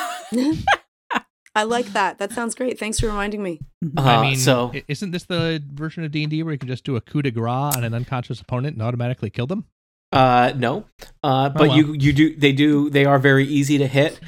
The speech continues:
Speaker 3: The one, the one key thing to, to, to note is if, if somebody is unconscious and you go up and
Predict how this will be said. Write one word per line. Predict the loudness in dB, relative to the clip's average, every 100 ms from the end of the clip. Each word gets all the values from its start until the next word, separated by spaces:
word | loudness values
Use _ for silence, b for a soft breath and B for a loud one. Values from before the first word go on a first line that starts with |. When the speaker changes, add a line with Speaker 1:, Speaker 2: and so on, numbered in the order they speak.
| B -2
Speaker 3:
The | 0
one, | 4 2 4
the | 4
one | 4 2
key | 0 -2 0
thing | -2 -4
to, | -6 -8
to, | -12 -12
to | -12 -8 -4
note | -2 -4
is | -4 -4
if, | -4 -4
if | -4
somebody | 0 0 2
is | 2
unconscious | 0 -4 -4 -2 -4 -6
and | -6 -6
you | -4
go | -4 -4
up | -6 -8
and | -10